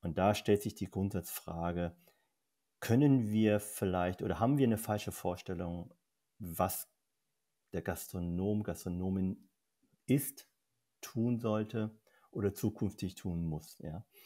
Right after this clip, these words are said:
Und wie du es richtig gesagt hast am Anfang, wir sind so, äh, gestartet, wir müssen alles können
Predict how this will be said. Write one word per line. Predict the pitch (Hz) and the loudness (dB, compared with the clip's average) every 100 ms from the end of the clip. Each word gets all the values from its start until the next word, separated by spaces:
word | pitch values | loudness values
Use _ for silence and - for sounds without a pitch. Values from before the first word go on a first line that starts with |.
| - - - - - | -20 -18 -18 -20 -10
Und | - 92 92 | 0 0 2
wie | |
du | 104 | 4
es | 104 | 2
richtig | - - 107 | 0 -2 -2
gesagt | 95 95 104 - | 0 2 2 0
hast | 110 - | -4 -2
am | 107 | -2
Anfang, | 101 101 101 98 101 - | -2 0 0 2 0 -4
wir | - 101 | 0 2
sind | 92 107 107 | 4 4 4
so, | 92 87 - - - | 2 2 0 -12 -10
äh, | - 92 85 - - - _ _ _ _ - | -4 -2 -2 -4 -10 -12 _ _ _ _ -6
gestartet, | - - 87 101 110 - | -4 4 6 8 4 2
wir | 104 | 2
müssen | 104 107 110 | 4 2 0
alles | 82 92 92 - | 0 0 -2 -8
können | 73 - | -12 -12